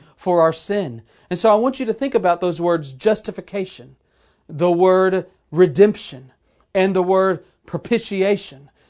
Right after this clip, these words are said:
Three loaded theological words that are the bedrock, the foundation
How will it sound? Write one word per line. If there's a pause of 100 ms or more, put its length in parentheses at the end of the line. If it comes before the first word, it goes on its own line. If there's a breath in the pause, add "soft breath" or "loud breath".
Three (500)
loaded
theological
words (220 soft breath)
that
are
the
bedrock,
the
foundation